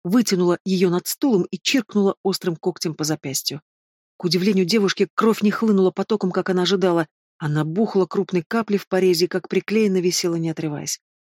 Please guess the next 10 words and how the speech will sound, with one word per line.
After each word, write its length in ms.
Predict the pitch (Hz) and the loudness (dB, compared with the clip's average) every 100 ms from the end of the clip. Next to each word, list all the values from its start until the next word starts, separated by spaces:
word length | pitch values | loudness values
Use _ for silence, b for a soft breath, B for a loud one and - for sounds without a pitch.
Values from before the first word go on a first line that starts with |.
| _ _ _ | _ _ _
Просто 300 | - 165 - | -2 -2 -2
королева 360 | - 170 175 170 | -2 2 2 2
Жазотусов, 600 | 175 185 240 190 185 175 | 0 0 0 -2 -2 0
делая 240 | 185 180 | 2 2
надрез, 400 | 175 170 208 208 | 2 0 0 0
успела 320 | 170 - 208 | -4 -2 0
ещё 240 | 180 - 190 | 0 2 -2
окольцевать 540 | - 196 - 240 196 | 0 -2 -2 0 0
запястье 400 | 160 160 165 - | 0 0 -2 -4
Пуговкиной 580 | - 208 185 - 180 170 | -4 -2 -2 0 0 -2